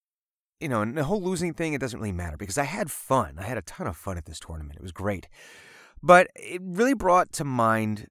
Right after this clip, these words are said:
a concept that I've been thinking about for a few years. And I've thought about trying to write a book about it, but I'm not sure if there's enough to write a book about it. I might just have to try one day. But there's a lot of things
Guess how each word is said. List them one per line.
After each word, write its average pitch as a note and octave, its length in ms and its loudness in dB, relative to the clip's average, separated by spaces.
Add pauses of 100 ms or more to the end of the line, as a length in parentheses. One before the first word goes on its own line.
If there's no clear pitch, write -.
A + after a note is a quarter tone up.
(140)
a A#2 140 -4
concept D3+ 840 -2
that A#2+ 80 -2
I've A2+ 160 2
been G#2 100 -2
thinking G#2+ 340 -6
about F#2 300 -4
for G2 500 -4
a G2+ 80 -8
few A2 460 -8
years. E2+ 680 -8 (280)
And A2+ 480 -2 (1160)
I've C#3 320 0 (240)
thought A2+ 320 -6
about G#2+ 160 -2
trying G#2+ 240 -6
to F#2+ 60 -4
write F#2 160 -6
a - 40 -6
book - 340 -6
about A#2+ 340 4
it, A#2 120 0
but G2 100 -2
I'm F#2 60 -4
not F#2+ 160 -8
sure - 180 -4
if F2+ 60 -8
there's F2 200 -8
enough F2 380 -6
to G#2 100 -8
write G2 160 -2
a F#2+ 40 -2
book F#2+ 280 -6
about F#2+ 400 -6
it. F#2+ 180 -6 (160)
I F#2+ 60 -12
might E2+ 160 -10
just E2+ 60 -14
have E2+ 80 -14
to - 80 -18
try F#2+ 360 -12
one F2+ 320 -8
day. F2 300 -6 (520)
But D#3 140 -4
there's F#3 160 -2
a F#3 60 -2
lot D4+ 240 -6
of A#3+ 100 -8
things B2+ 460 -6